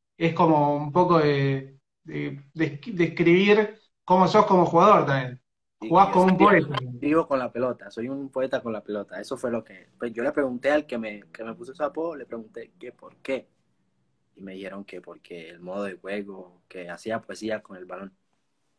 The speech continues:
Speaker 1: Excelente, me encantó, me encantó esa descripción, haces poesía con el balón.
Speaker 2: Sí.
Speaker 1: Eh, ¿sos diestro o sos zurdo?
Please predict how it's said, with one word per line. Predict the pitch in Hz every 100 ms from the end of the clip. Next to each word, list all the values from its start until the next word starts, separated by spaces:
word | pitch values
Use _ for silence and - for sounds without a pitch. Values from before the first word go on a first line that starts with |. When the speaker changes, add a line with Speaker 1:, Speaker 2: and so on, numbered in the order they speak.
| _ _ _ _ _ _ _
Speaker 1:
Excelente, | 165 - - 151 147 135 - -
me | 139
encantó, | 139 151 151 190 180
me | 170
encantó | 160 165 165 202
esa | 180
descripción, | 165 160 156 151 151 131 123
haces | 147 165
poesía | 160 147 165
con | 147 139
el | 135
balón. | 127 123 120 _ _ _ _ _ -
Speaker 2:
Sí. | 185 156 160 160
Speaker 1:
Eh, | 151
¿sos | - 240 220
diestro | 208 269 269 247
o | 214
sos | 220 -
zurdo? | 196 165 147 139